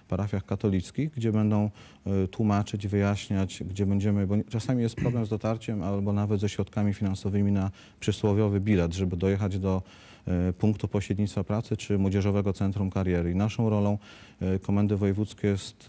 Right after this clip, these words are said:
zrobienie tego kroku pierwszego do przodu. Ksiądz biskup ordynariusz błogosławi bardzo mocno tej, e, inicjatywie, dlatego też cieszę się, że pracownicy, e, Centrum,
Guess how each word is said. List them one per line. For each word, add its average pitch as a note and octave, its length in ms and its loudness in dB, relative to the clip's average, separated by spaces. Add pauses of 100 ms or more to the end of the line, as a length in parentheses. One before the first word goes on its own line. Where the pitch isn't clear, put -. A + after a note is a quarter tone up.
zrobienie G2 400 2
tego F#2+ 240 -2
kroku G2+ 300 -2
pierwszego F#2+ 540 0
do F2+ 100 -4
przodu. G2+ 320 -2
Ksiądz G2 220 -2
biskup G2 320 -2
ordynariusz F#2+ 480 0
błogosławi F#2+ 500 -2
bardzo F#2+ 260 0
mocno G2 300 -2
tej, F#2 220 -2 (460)
e, F#2 200 4
inicjatywie, F#2+ 480 2
dlatego G2+ 340 0
też - 180 -4
cieszę A2 280 0
się, G2+ 140 0
że G2 180 0 (360)
pracownicy, G2 800 2 (120)
e, F#2 680 0 (220)
Centrum, G2+ 480 0